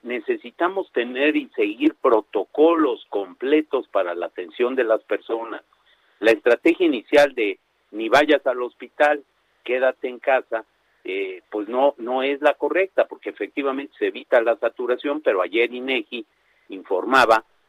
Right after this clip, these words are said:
que el cincuenta y ocho por ciento de las defunciones que ellos encontraron, más de cien mil, eh, cuando la Secretaría en ese mismo periodo tenía reportado setenta y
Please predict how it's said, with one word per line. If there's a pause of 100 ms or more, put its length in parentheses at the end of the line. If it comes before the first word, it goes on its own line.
(220)
que
el
cincuenta
y
ocho
por
ciento
de
las
defunciones
que
ellos
encontraron,
más
de
cien
mil, (420)
eh,
cuando
la
Secretaría
en
ese
mismo
periodo (380)
tenía
reportado
setenta
y